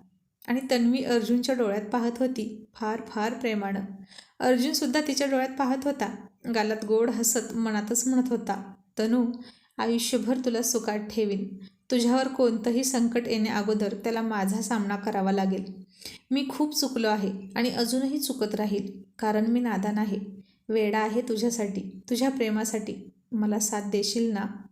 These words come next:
आणि आता जणू तन्वीनं त्याच्या मनातलं सगळं ऐकलं होतं आणि ती त्याला डोळ्यांच्या पापण्या मिटून गालात गोड हसत मनातूनच म्हणाली, "येस अर्जुन, I am always with you baby." मी कायम तुला साथ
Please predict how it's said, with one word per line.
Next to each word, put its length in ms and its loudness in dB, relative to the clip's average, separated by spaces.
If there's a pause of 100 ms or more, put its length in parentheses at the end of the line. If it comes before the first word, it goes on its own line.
(600)
आणि 200 4
आता 200 2
जणू 240 2 (100)
तन्वीनं 420 4
त्याच्या 280 0
मनातलं 300 0
सगळं 420 2
ऐकलं 280 0
होतं 280 -2 (500)
आणि 240 2
ती 80 2
त्याला 300 2 (160)
डोळ्यांच्या 440 2
पापण्या 380 -2
मिटून 340 2 (280)
गालात 340 0
गोड 300 4
हसत 600 -2
मनातूनच 600 -2
म्हणाली, 300 2 (520)
"येस 320 2
अर्जुन, 340 0 (560)
I 120 2
am 120 4
always 540 2
with 220 -2
you 160 0
baby." 240 0 (480)
मी 120 2
कायम 420 2 (100)
तुला 200 4
साथ 260 2